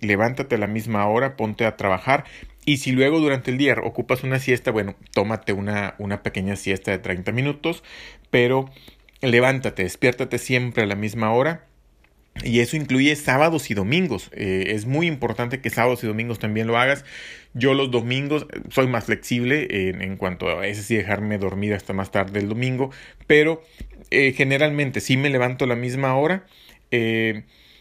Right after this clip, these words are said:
y sigo, hago toda mi rutina normal, y si a las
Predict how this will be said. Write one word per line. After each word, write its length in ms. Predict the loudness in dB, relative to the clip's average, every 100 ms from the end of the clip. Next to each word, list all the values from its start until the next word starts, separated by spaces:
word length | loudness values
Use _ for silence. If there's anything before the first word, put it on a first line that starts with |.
| _ _
y 420 | -2 0 0 -2 -8 _ -8
sigo, 380 | 2 2 4
hago 200 | 4 4 2
toda 260 | 2 4
mi 120 | 2
rutina 440 | -2 -2 0 2 2
normal, 640 | 2 -2 0 2 2 0 _ _ -4
y 120 | -4
si 180 | 0 2
a 60 |
las 400 | 2 0 -2 -12